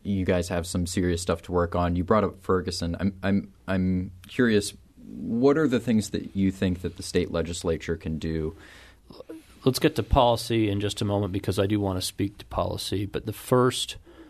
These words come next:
Speaker 2: most important thing we can do is our job as a deliberative body to take up proposals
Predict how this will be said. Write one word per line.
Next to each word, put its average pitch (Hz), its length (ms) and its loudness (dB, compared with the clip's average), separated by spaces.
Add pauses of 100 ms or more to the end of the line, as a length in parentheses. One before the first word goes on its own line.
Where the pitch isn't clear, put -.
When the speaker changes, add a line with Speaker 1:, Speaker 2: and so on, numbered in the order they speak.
(140)
Speaker 2:
most 151 320 2
important 113 480 0
thing 98 240 -6
we 101 160 -2
can 98 180 -4
do 98 360 -2
is 107 140 -4
our 135 200 2
job 104 420 -2
as 107 180 -6
a 98 60 -2
deliberative 104 720 -4
body 101 360 -2
to - 140 -12
take 104 340 -4
up - 160 -4
proposals 107 800 0